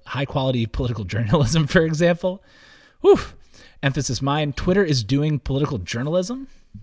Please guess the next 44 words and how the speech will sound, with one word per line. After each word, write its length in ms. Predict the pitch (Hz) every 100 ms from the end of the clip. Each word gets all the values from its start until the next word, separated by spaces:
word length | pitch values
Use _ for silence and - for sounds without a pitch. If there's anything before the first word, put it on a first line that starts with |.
| - - - - - - -
It 60 |
would 80 | 165
be 80 | 147
a 40 |
lot 220 | 120 143
more 100 | 151
fun 380 | 147 117 120 127 -
just 180 | 120 -
to 80 |
print 240 | 113 123 113
out 180 | 107 -
a 60 |
bunch 180 | 104 117
of 80 | 101
copies 380 | - 104 120 107
of 100 | 104
Section 320 | - - 98
two 120 | 95
thirty 360 | 90 104 113 117 -
and 100 | 110
light 140 | 104
them 120 | 87 92
on 60 |
fire. 380 | - 82 69 - - - _ _ _ - -
Section 260 | - 156 131
two 120 | 110
thirty 280 | 175 233 156
is 120 | 120
a 40 | 117
piece 220 | 185 -
of 60 |
legislation 560 | 190 165 156 107 104 113
that 60 | 107
protects 320 | 98 135 -
platforms 440 | 95 90 95 90
from 140 | - 90
responsibility 640 | - 113 - 87 82 82
for 120 | -
the 80 | -
content 420 | 107 101 104 104 _ _
that 120 | 104
its 100 | 87
users 180 | 92 82
post 400 | - 160 175 -